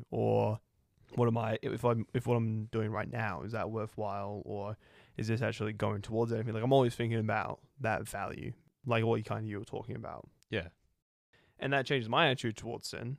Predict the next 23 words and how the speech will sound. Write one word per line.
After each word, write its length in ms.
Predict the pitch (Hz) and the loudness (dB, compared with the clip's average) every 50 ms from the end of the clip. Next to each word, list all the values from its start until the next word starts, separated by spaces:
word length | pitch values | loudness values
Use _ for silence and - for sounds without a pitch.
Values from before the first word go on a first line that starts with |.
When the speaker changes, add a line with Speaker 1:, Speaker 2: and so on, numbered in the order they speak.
| _ _ _ _ _ _ _ - | _ _ _ _ _ _ _ -6
Speaker 1:
Now 160 | 123 117 110 | -4 -2 -2
I 40 | 107 | -2
don't 160 | 107 113 107 | -2 -2 -2
have 100 | 104 98 - | -4 -4 -8
to 60 | 107 | -6
worry 220 | 95 107 117 113 | -2 0 0 0
about 220 | 110 - - - - | 0 -2 -6 -8 -4
that 220 | 117 113 117 - - | -2 -2 -2 -2 -6
because, 500 | - - - 101 92 95 107 - - - _ _ _ _ _ _ - - | -8 -6 -4 -4 -4 -6 -8 -10 -12 -14 _ _ _ _ _ _ -12 -8
you 60 | - | -6
know, 180 | - - 110 110 - | -6 -6 -6 -8 -6
we're 80 | 123 117 | -6 -6
just 140 | 104 101 - | -4 -4 -6
talking 160 | 110 104 101 | -6 -6 -6
about 280 | 104 104 101 - - - | -6 -6 -8 -8 -6 -6
God 160 | 110 107 107 | -4 -4 -4
has 100 | 104 107 | -4 -6
given 200 | 113 107 104 101 | -6 -8 -8 -8
us 120 | 104 - - | -10 -10 -10
that 160 | 101 - - | -10 -10 -6
path 240 | - 98 92 - - | -6 -6 -6 -6 -8
to 80 | - | -12
serve 540 | - - - 117 110 110 110 117 - - | -8 -2 0 2 2 2 0 -2 -4 -10